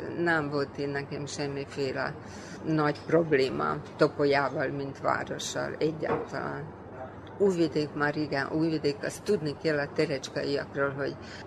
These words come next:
bár is az én gyermekkoromban mi nagyon rosszul tudtunk szerbül, és Újvidék az egy rettenetes város volt, ahol mindenki szerbül beszél, és,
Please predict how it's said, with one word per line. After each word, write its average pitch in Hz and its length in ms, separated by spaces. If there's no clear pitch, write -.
bár 139 220
is 143 200
az 139 160
én 151 180
gyermekkoromban 135 880
mi 143 80
nagyon 143 400
rosszul 139 500
tudtunk 135 440
szerbül, 143 640
és 143 460
Újvidék 139 580
az 131 180
egy 131 280
rettenetes 139 960
város 139 540
volt, 143 380
ahol 139 300
mindenki 147 540
szerbül 139 640
beszél, 139 440
és, 135 200